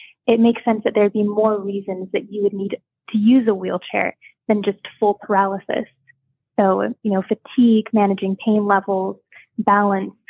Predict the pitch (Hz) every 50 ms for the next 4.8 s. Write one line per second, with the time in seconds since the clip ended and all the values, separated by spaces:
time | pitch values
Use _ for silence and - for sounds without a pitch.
0 | _ - 208 202 190 196 196 196 202 196 196 - - 208 190 185 185 185 180 185
1 | 214 214 214 208 208 208 - 202 - - - 196 196 190 - - 202 208 214 208
2 | 202 - 190 190 - - 190 190 202 208 208 - _ _ - - - _ _ _
3 | - - 233 226 226 226 214 202 196 - - 220 208 202 196 196 196 - _ _
4 | - 202 196 196 190 196 190 185 185 - - 208 208 196 226